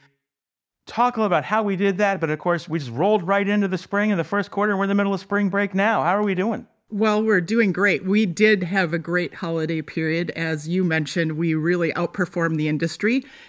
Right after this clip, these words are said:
Speaker 2: and we led in completion factor as well as on-time performance.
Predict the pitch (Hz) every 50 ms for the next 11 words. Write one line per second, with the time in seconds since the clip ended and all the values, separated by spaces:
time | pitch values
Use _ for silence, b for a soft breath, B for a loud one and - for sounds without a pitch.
0 | B B - 202 202 196 185 202 202 190 165 170 196 240 277 262 180 175 - 185
1 | 180 175 175 170 156 - - - - - 202 180 165 165 151 - - 269 277 269
2 | - 285 262 240 - 262 240 254 247 - - 262 262 - 190 185 160 151 170 185
3 | 185 190 185 165 156 - - 170 175 175 160 - 175 170 165 143 127 - 165 147
4 | - - 165 156 147 143 127 117 - - -